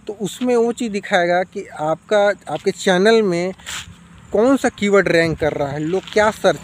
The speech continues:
कर रहे हैं, तो उसको भी आप अपने description में ऐड कीजिए। और ये देखिए कि क-, suggestive में कौन कौन से video जा रहे हैं, है ना, तो उस टाइप के वीडियो को channel में include कीजिए, बना, ऐसा content बना के लोगों को दीजिए,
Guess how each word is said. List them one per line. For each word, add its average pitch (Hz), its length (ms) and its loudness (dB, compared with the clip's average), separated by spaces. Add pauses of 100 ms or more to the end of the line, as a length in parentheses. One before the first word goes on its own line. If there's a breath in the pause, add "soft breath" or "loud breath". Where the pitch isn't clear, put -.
कर 147 140 0
रहे 147 160 -4
हैं, 143 160 -8
तो 196 80 -2
उसको 202 560 -2
भी 202 160 0
आप 190 140 4
अपने 185 200 0
description 180 500 -2
में 175 160 0
ऐड 160 240 -2
कीजिए। 156 360 -4 (1400)
और 185 180 4
ये 214 160 4
देखिए 226 340 0
कि 220 120 -10 (140)
क-, 180 340 2 (100)
suggestive 190 440 -2
में 220 100 2
कौन 208 180 4
कौन 196 120 2
से 202 100 0
video 180 260 2
जा 165 180 6
रहे 160 200 2
हैं, 160 360 -6 (1000)
है 190 60 0
ना, 180 140 2
तो 196 380 -8
उस - 120 -6
टाइप 208 140 4
के 202 60 2
वीडियो 185 280 2
को 190 100 -2
channel 170 380 -2
में 175 180 -2
include 170 360 -4
कीजिए, 160 280 -4
बना, 156 260 0
ऐसा 170 320 0
content 170 340 -4
बना 160 220 -2
के 165 120 -4
लोगों 156 240 -2
को 156 100 -4
दीजिए, 143 340 -4